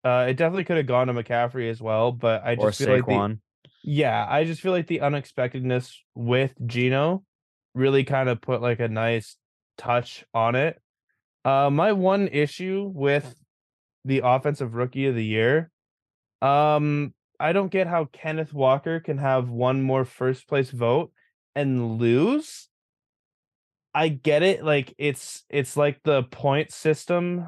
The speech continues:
Speaker 1: uh,
Speaker 2: Five,
Speaker 1: you're, you're
Speaker 2: five three one.
Speaker 1: Yeah, yeah, it, it, it, I think that's so dumb in the N F L for that because <sighs> you don't really,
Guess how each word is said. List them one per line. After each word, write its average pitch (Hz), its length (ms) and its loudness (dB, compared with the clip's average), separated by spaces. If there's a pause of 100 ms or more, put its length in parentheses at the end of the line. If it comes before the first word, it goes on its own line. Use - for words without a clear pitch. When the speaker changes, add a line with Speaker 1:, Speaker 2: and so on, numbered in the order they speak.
Speaker 1:
uh, 117 320 4
Speaker 2:
Five, 107 260 0
Speaker 1:
you're, 120 140 2
you're 117 80 0
Speaker 2:
five 110 220 0
three 117 280 -2
one. 101 400 -2 (1000)
Speaker 1:
Yeah, 151 520 2
yeah, 156 220 2
it, 139 280 -8
it, 143 240 -8
it, 170 260 0
I 175 180 0
think 170 320 0
that's 156 200 -2
so 151 260 0
dumb 110 640 -2
in 131 140 -2
the 127 120 0
N 123 140 0
F 120 220 -2
L 120 240 4
for 131 180 -6
that 135 280 0
because 120 600 -2 (960)
<sighs> - 80 -4 (1600)
you 156 220 2
don't 160 360 2
really, 139 480 0